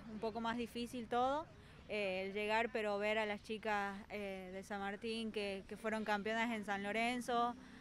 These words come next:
a las chicas de Atlético y de, y de otros clubes que están allá, eh, son como ese ejemplo que, que tenemos todas y por ahí las más chicas a seguir, a, a aspirar a llegar a eso y por qué no que en algún momento,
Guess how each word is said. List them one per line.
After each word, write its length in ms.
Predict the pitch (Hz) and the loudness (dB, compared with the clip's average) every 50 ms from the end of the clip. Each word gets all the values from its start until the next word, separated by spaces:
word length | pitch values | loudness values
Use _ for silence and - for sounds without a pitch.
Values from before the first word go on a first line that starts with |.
| - - - | -14 -8 -2
a 60 | 208 | -2
las 140 | 214 220 214 | -2 0 0
chicas 260 | - 233 214 233 240 | 0 2 2 4 4
de 100 | 226 214 | 4 2
Atlético 480 | 202 208 220 214 220 220 240 233 240 | 2 2 2 2 2 2 2 2 2
y 100 | 226 208 | 2 2
de, 140 | 202 208 196 | 2 0 -2
y 160 | 180 175 202 | -4 -4 -4
de 120 | 196 196 202 | -2 -2 -2
otros 240 | 208 220 220 220 214 | -2 -2 -2 -4 -2
clubes 300 | - 233 226 233 233 220 | 0 0 2 2 0 0
que 120 | - 220 | -2 -6
están 240 | 202 - - 214 214 | -6 -2 -4 -2 0
allá, 460 | 214 214 208 202 214 220 240 269 294 - - - - - - - | 0 0 0 2 2 2 2 2 0 -6 -16 -20 -20 -20 -14 -6
eh, 260 | - 220 214 208 202 202 | -2 0 0 0 0 -2
son 220 | - 226 220 220 | -2 -4 -4 -4
como 280 | 208 214 214 208 208 208 | -4 -4 -4 -4 -4 -4
ese 220 | 214 208 208 226 | -4 -4 -4 -6
ejemplo 440 | 214 202 - 220 214 214 214 226 214 | -6 -4 -4 -4 -4 -2 -2 -2 -2
que, 340 | 196 208 202 196 190 185 180 - | -2 -2 0 0 -2 -4 -4 -6
que 120 | 214 202 | -8 -8
tenemos 500 | 190 - 208 202 202 208 214 214 196 - | -6 -6 -6 -4 -4 -4 -4 -6 -6 -2
todas 440 | - 226 226 233 247 262 269 262 - | 0 2 4 6 6 6 4 4 0
y 220 | 254 220 208 202 196 | -4 -4 -4 -4 -4
por 160 | - 208 196 | -4 -2 0
ahí 120 | 202 202 | 0 0
las 160 | 220 220 202 | 0 -2 -4
más 200 | 202 214 208 208 | -4 -6 -6 -6
chicas 380 | - - 226 226 - 247 233 226 | -4 -6 -6 -4 -2 -2 -2 -2
a 100 | 214 196 | -4 -6
seguir, 360 | 196 - 190 196 220 233 226 220 | -6 -8 -6 -2 -2 0 0 0
a, 160 | 202 185 185 - - - - - - - | -2 -2 -6 -10 -20 -20 -20 -20 -14 -6
a 260 | 190 202 190 180 180 | -4 -2 -2 -2 -4
aspirar 400 | 185 - - 214 208 214 208 208 | -6 -4 -4 0 0 2 2 2
a 80 | 208 | 0
llegar 300 | 202 202 202 196 208 208 | -2 -4 -4 -2 0 0
a 100 | 208 208 208 | 0 0 0
eso 260 | 214 220 220 277 262 | -2 -2 -2 -2 -2
y 160 | 240 220 196 | 0 0 -2
por 180 | 180 208 202 196 | -2 -4 -8 -8
qué 140 | 214 208 214 | -8 -8 -6
no 280 | 208 208 208 226 226 | -4 -4 -4 -4 -4
que 280 | - 240 214 190 185 185 | -6 -6 -6 -4 -4 -6
en 100 | 180 185 | -6 -6
algún 300 | 180 185 185 190 196 196 | -8 -8 -8 -8 -8 -8
momento, 640 | 190 190 190 196 196 202 208 196 214 208 202 190 | -8 -8 -6 -6 -6 -6 -4 -4 -4 -4 -4 -6